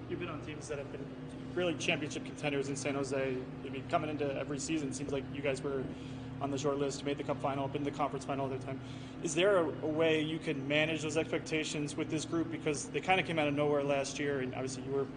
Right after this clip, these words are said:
ki-, mid-season acquisition. But is there a, uh, a way for you to sort of teach them how to go into a season with cup caliber expectations or manage them,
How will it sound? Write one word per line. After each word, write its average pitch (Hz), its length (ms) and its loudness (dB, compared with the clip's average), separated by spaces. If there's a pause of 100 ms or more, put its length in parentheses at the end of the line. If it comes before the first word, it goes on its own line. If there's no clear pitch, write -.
(180)
ki-, 143 140 -4 (340)
mid-season 139 380 0
acquisition. 135 440 -2 (340)
But 156 100 4
is 135 140 -2
there 151 320 6
a, 143 200 4
uh, 127 320 4 (600)
a 147 60 6
way 156 280 8
for 160 160 0
you 147 220 4
to 147 100 2
sort 143 240 4
of 139 240 0 (680)
teach - 320 2
them 160 260 6
how 160 200 8
to 151 120 4 (100)
go 156 140 6
into 160 200 0
a 156 40 0
season 160 420 2
with 147 100 -2 (340)
cup 151 220 2
caliber 151 360 4
expectations 147 800 0
or 131 60 -2
manage 139 420 0
them, 147 400 -2